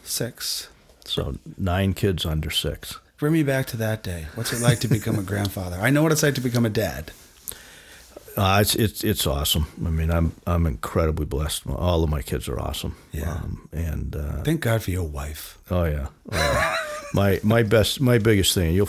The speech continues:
Speaker 2: you'll soon find this, you know, when, in the, in the time when your kids get older, but I think the thing you're most proud of, they're all very successful.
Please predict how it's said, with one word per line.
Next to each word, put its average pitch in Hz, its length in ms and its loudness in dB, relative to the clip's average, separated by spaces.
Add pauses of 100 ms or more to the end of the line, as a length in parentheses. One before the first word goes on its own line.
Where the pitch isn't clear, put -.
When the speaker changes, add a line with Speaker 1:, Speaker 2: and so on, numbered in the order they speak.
Speaker 2:
you'll 120 160 2
soon 98 300 2
find 73 340 -2
this, - 220 -2
you 80 80 -2
know, 80 100 0
when, 78 260 0
in 82 140 0
the, 82 140 0
in 85 180 -2
the 73 80 0
time 76 300 0
when 76 100 0
your 69 80 -6
kids 78 160 -6
get 73 160 -2
older, 80 300 2
but 76 160 -2
I 85 80 -2
think 82 240 -6
the - 120 -6
thing 87 220 0
you're 82 120 2
most 82 260 0
proud 80 320 0
of, 82 100 -4
they're 82 160 2
all 98 160 4
very 85 300 0
successful. - 580 -8